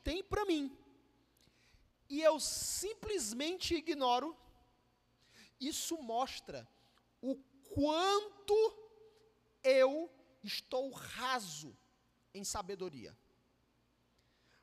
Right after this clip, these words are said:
Porque se eu encontro a oportunidade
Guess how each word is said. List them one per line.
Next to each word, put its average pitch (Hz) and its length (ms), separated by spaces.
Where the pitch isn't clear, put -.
Porque 294 360
se 311 200
eu 349 140
encontro 339 520
a 269 180
oportunidade 262 1200